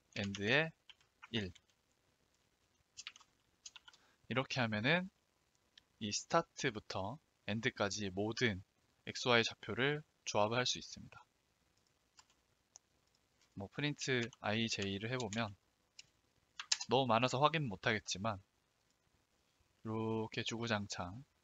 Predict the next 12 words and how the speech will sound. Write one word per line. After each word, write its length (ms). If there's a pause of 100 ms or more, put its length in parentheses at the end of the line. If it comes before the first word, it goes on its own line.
(160)
써집니다. 520 (260)
너무 180
많아가지고 560
계속 300
코드가 260
실행되고 480
있네요. 280 (2000)
일단은 260
잘 260
되는 300
것 100
같으니 540